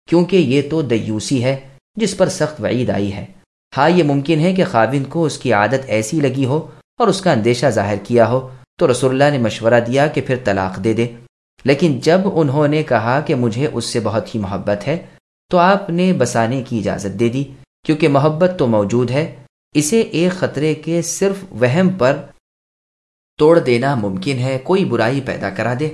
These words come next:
واللہ سبحانہ و تعالی اعلم۔ الغرض زانیہ عورتوں سے پاک دامن مسلمانوں کو نکاح منع ہے، ہاں، جب وہ توبہ کر لیں تو نکاح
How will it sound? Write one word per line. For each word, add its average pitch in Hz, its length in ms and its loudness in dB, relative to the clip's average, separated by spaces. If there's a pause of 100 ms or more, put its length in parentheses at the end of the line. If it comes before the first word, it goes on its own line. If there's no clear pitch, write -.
(280)
واللہ 131 280 0
سبحانہ 113 420 -4
و 98 200 -4
تعالی 101 280 -4
اعلم۔ 90 280 -10 (500)
الغرض 160 400 4
زانیہ 147 360 2
عورتوں 139 520 0
سے 147 260 -4
پاک 113 260 0
دامن 117 240 -2
مسلمانوں 107 640 -4
کو 127 160 -6
نکاح 110 360 -4
منع 98 240 -4
ہے، 101 160 -6 (640)
ہاں، 143 280 2
جب 113 260 0
وہ 117 40 0
توبہ 117 340 0
کر 123 180 -4
لیں 123 160 -4
تو 135 120 -6
نکاح 101 260 -6